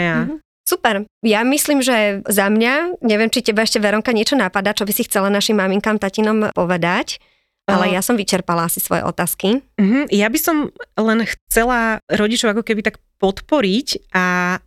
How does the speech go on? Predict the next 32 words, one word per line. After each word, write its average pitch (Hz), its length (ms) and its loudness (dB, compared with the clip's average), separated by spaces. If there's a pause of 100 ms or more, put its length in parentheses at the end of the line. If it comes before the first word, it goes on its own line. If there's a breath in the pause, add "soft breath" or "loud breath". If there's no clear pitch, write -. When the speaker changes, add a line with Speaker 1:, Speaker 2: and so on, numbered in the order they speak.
(120)
Speaker 1:
aby 190 180 0
sa 240 160 2
nebali 214 420 2
vyhľadať 214 400 0
pomoc, 202 260 0
keď 202 160 -2
majú 196 180 2
pocit, 190 300 -4
že 190 160 0
niečo 185 300 0
nefunguje, 180 720 0
aby 175 260 -4
neostávali 175 680 0
v - 100 -16
tom 190 160 -2
sami, 185 600 0
lebo 185 300 -2
to 190 140 -6
veľmi 196 280 0
ovplyvňuje 185 360 -2
psychické - 420 -6
zdravie. 170 560 -2 (300 soft breath)
A - 80 -10
to - 160 2
je 190 100 4
dôležité, 175 560 0
že 175 100 -2
na 175 140 0
to - 80 -14
častokrát - 480 -4
zabudáme. 175 640 -2 (460 soft breath)
A 175 340 0